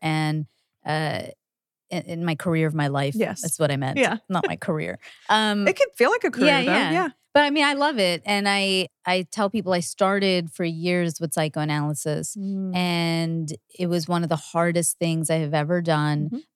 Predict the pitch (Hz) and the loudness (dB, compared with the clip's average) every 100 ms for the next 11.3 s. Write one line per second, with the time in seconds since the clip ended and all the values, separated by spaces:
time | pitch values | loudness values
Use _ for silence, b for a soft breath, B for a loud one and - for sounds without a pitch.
0 | _ 160 160 156 156 - - 160 151 147 | _ 0 2 0 -2 -6 -4 -2 0 -2
1 | - 165 160 - 190 185 175 165 170 170 | -4 -4 -4 -6 0 2 2 0 0 0
2 | 165 165 - 170 156 165 160 160 143 156 | 0 -2 -2 -4 0 0 0 -2 -4 -4
3 | - 175 - 202 202 208 226 214 - - | -4 -6 0 0 2 0 -2 -8 -20 -14
4 | - 175 165 180 170 160 165 175 175 165 | -4 -2 0 -2 -2 -4 -2 2 4 4
5 | 160 156 156 156 151 - _ _ _ _ | 2 2 2 0 -2 -6 _ _ _ _
6 | _ - 156 143 151 180 160 143 156 - | _ -6 -4 -4 0 2 2 0 -4 -10
7 | _ _ _ _ - _ 175 156 160 156 | _ _ _ _ -20 _ -4 -2 0 0
8 | 160 - 220 185 165 - 170 160 156 165 | -2 0 2 2 0 -2 -2 0 -2 -4
9 | - - 226 - 202 170 151 151 147 - | -6 -2 -2 0 0 2 2 2 0 2
10 | 151 151 147 147 - 165 156 165 170 170 | 2 2 2 0 -2 -2 0 0 0 0
11 | 175 - | 0 -2